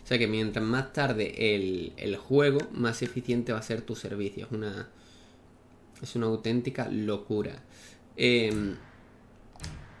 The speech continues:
por lo que creo que no han cambiado nada de Sharapova. No sé si le habrán bajado algunas estadísticas y tal,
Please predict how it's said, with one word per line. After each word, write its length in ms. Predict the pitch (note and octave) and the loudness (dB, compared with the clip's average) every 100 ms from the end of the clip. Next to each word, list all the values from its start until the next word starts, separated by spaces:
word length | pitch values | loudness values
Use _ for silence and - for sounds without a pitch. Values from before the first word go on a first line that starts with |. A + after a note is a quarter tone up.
| - - - - - - | -20 -20 -20 -20 -8 2
por 200 | B2 A#2 | 4 6
lo 160 | A#2+ | 6
que 120 | A2+ | 4
creo 260 | G#2 B2 C#3 | 2 2 4
que 100 | C#3+ | 4
no 100 | A2+ | 4
han 120 | A#2+ | 4
cambiado 800 | A#2+ A2+ A2+ A2+ B2 C3 A2+ G2+ | 4 2 4 4 4 2 2 -2
nada 500 | G#2 G#2 G#2+ A#2+ C#3+ | -2 -2 0 0 0
de 140 | G#2 G2 | 0 -2
Sharapova. 560 | - G2+ G2 G2 F#2+ | -4 -6 -4 -4 -4
No 100 | G2 | -4
sé 140 | G2+ - | -6 -8
si 80 | A#2 | -4
le 80 | |
habrán 240 | A2 G#2+ G#2 | -2 0 -2
bajado 180 | G#2+ G#2+ | -2 -2
algunas 320 | G#2+ G#2+ A2 | -2 -2 -4
estadísticas 800 | A2+ - A2 A#2+ - - G2+ - | -8 -4 -2 -2 -4 -8 -8 -8
y 60 | |
tal, 360 | - G2+ C3+ F3+ | -10 -4 -4 -4